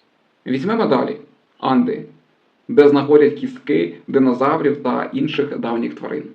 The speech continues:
На висоті близько чотирьох тисяч метрів виявляють скам'янілості риб, що підтверджує підняття тектонічних плит. Подивимось на Гімалаї. І на високих горах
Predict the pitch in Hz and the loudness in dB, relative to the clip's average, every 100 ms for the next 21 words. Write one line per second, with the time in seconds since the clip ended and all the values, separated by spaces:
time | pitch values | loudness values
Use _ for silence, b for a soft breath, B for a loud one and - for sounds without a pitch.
0 | _ _ - 131 165 208 196 - 127 127 | _ _ -4 0 0 0 -4 -4 -4 -6
1 | - 135 131 127 - - - 139 143 143 | -12 0 4 4 2 -8 -4 0 2 2
2 | - - 131 - - - 123 123 160 151 | -2 -6 -6 -4 -6 -2 0 0 -4 -8
3 | B B B 120 131 135 135 139 156 151 | B B B 0 6 6 6 2 0 -2
4 | - _ - 139 139 131 139 143 143 131 | -8 _ -4 0 4 4 6 2 0 -6
5 | - 123 117 110 - _ _ - 151 180 | -4 -2 0 -2 -8 _ _ -2 0 0
6 | - 143 151 151 151 147 131 120 113 127 | 0 2 2 2 0 0 -2 -2 -2 -4
7 | 123 - - 117 123 - 120 B B - | -4 -8 -6 -4 -4 -6 -10 B B -4
8 | 110 - - _ _ b b - 143 208 | -4 -4 -10 _ _ b b -2 4 6
9 | 240 180 147 156 160 135 - - - _ | 4 2 -2 0 2 0 0 -8 -14 _
10 | _ _ b b - 151 151 151 160 123 | _ _ b b 0 2 2 0 -2 -2
11 | 117 113 110 131 - | -4 -4 -2 -4 -6